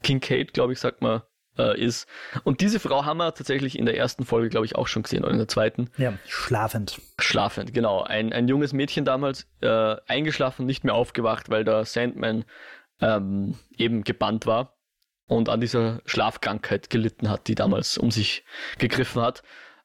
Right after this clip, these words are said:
Speaker 1: Aber sie ist tatsächlich wieder aufgewacht, nachdem der Sandman befreit wurde. Und ich glaub, sie war die Einzige, der es passiert ist, oder? Irgendwie sowas. Sie ist jedenfalls ein,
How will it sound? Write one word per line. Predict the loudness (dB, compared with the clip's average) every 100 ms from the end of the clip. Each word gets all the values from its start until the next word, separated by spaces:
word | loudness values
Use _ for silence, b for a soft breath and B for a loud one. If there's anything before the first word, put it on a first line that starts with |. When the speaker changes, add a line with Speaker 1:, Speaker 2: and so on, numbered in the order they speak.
| _ -4
Speaker 1:
Aber | 0 0
sie | 0 0
ist | 0
tatsächlich | 0 0 0
wieder | 0 2
aufgewacht, | 2 2 -2 -2 -2 -4 -10 -20 -2
nachdem | -2 2 2
der | 2
Sandman | 2 0 0 -4
befreit | -2 0 0 -2 -8
wurde. | -2 0 2
Und |
ich | 2
glaub, | 2 2
sie | 2
war |
die | 2
Einzige, | 2 -2 -2 -2
der | -2 0 -2
es | -2
passiert | -2 0 2
ist, | 4
oder? | 4 4
Irgendwie | 2 -2
sowas. | 0 2 0 -2 -14 -4
Sie | 0
ist | 2
jedenfalls | 4 4 2
ein, | 0